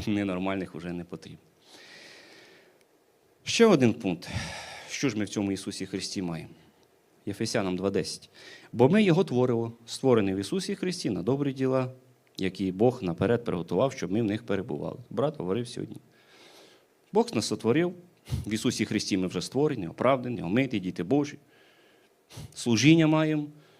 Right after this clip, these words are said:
в-, маємо надію на вічне життя, але на цій землі ми все-таки створені вже для добрих справ. Не для злих, а для добрих. Ось. Ну, про це також окрема велика може бути тема.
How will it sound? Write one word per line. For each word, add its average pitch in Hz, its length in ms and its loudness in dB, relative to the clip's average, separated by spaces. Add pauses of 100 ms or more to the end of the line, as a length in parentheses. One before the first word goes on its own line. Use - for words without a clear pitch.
(160)
в-, 113 300 -4
маємо 147 260 6
надію 147 260 4
на 147 120 4
вічне 143 320 -2
життя, 139 320 0
але 170 200 4
на 185 100 2
цій 220 160 -4
землі 147 360 4
ми 135 140 2
все-таки 120 400 -4
створені 113 380 -6
вже 95 200 -6
для 92 160 -2
добрих 87 320 -4
справ. 82 300 -12 (220)
Не 147 160 2
для 113 140 -4
злих, 92 380 -4 (320)
а 143 100 4
для 92 160 -2
добрих. 82 420 -6 (1120)
Ось. 85 340 -8 (140)
Ну, 165 220 0 (220)
про - 120 -12
це 117 200 -2
також 101 360 -2
окрема 98 360 0
велика 87 360 -4
може 87 220 -6
бути 82 240 -8
тема. 80 320 -8